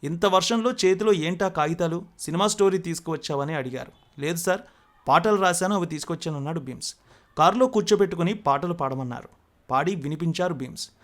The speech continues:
ఆయనకు బాగా నచ్చాయి. మెచ్చుకొని ఆయన్ని మరో వ్యక్తికి పరిచయం చేశారు. ఆయన కూడా విని, "అవకాశం ఉంటే చెప్తాను, టచ్లో ఉండమన్నారు." వాళ్ళు అలా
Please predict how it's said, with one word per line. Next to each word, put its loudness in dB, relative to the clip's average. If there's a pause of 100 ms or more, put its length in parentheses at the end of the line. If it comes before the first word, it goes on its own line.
(240)
ఆయనకు 0
బాగా -2
నచ్చాయి. -4 (420)
మెచ్చుకొని 2 (200)
ఆయన్ని 2
మరో 4
వ్యక్తికి -2
పరిచయం -6
చేశారు. -10 (400)
ఆయన -2
కూడా 6
విని, 0
"అవకాశం 0
ఉంటే -2
చెప్తాను, -2
టచ్లో -4
ఉండమన్నారు." -6 (420)
వాళ్ళు 2
అలా 6